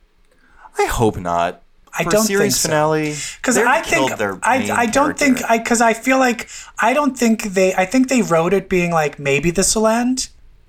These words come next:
Speaker 2: I think when they wrote it and shot it, they didn't know a hundred percent sure if it was gonna end. So I don't know if I, so I think that they were probably writing it, planning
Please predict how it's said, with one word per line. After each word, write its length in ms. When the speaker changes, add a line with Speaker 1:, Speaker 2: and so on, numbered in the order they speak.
Speaker 2:
I 80
think 220
when 100
they 120
wrote 260
it 80
and 120
shot 300
it, 120
they 100
didn't 220
know 160
a 20
hundred 360
percent 300
sure 160
if 120
it 40
was 120
gonna 280
end. 360
So 280
I 100
don't 140
know 120
if 120
I, 140
so 180
I 100
think 280
that 120
they 140
were 180
probably 380
writing 300
it, 140
planning 540